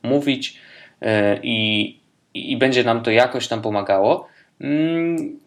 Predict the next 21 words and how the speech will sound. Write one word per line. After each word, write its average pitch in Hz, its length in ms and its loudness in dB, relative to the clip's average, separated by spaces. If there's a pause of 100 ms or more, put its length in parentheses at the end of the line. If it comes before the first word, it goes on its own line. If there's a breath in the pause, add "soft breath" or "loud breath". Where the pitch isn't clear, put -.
(160)
i 156 80 -10
to 180 100 -2
się 175 140 -4
cały 190 180 2
czas 185 200 -2
rozwija, 180 440 2
no 147 120 0
tylko 151 220 -2
że 160 260 -2
widzisz, 151 380 -4
no, 139 120 -4 (200)
rozwija 151 380 -4
się 165 120 0
powoli. 135 540 2 (320 loud breath)
Google 185 340 0
troszkę, 160 680 2 (200)
mm, 123 520 -6
zmienił, 131 840 2 (220)
y, 107 40 -10
swój 117 280 -8
tryb. 123 340 2